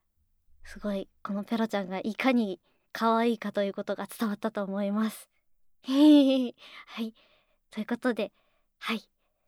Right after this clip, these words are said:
あの、このペロちゃんですね、あの、滋賀県出身ということで、琵琶湖のほとりで暮らしているあか-、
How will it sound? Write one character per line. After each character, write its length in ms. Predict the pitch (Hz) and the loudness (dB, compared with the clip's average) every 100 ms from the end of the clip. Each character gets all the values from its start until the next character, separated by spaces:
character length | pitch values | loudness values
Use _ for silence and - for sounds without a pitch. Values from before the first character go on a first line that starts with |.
| _ _ _ | _ _ _
あ 120 | 214 | -2
の、 360 | 220 220 214 208 | -2 -2 -4 2
こ 80 | 302 | 2
の 120 | 330 | 2
ペ 120 | 427 | 0
ロ 120 | 466 | 0
ち 60 | 339 | -2
ゃ 80 | 233 | -4
ん 80 | 202 | -4
で 100 | 208 | -6
す 100 | 233 | 4
ね、 220 | 302 302 - _ _ _ _ _ | 4 4 -6 _ _ _ _ _
あ 100 | 202 | -16
の、 500 | 190 185 185 185 190 185 | -16 -14 -14 -12 -14 -6
滋 140 | 320 | 0
賀 80 | 427 508 | 0 0
県 300 | 269 196 190 | -2 -4 -6
出 140 | 233 | -8
身 360 | - - 233 214 | -6 -4 -4 -6
と 120 | 214 | -8
い 100 | 208 | -8
う 80 | 202 | -8
こ 100 | 220 | -10
と 200 | 214 208 | -10 -4
で、 300 | 269 277 220 - _ _ _ _ _ | -2 -2 -4 -18 _ _ _ _ _
琵 120 | 254 277 | 2 2
琶 160 | 311 - | 2 -2
湖 120 | - | -2
の 220 | 302 294 294 | 0 0 -2
ほ 140 | 285 | -6
と 180 | - 269 | -4 -4
り 120 | 262 | -4
で 140 | 254 | -6
暮 240 | 240 262 233 | -6 -6 -6
ら 100 | 233 | -10
し 120 | - | -12
て 120 | - | -10
い 280 | 226 214 214 | -8 -10 -10
る 320 | 220 220 220 _ | -10 -10 -10 _
あ 80 | - | -20
か-、 180 | - | -16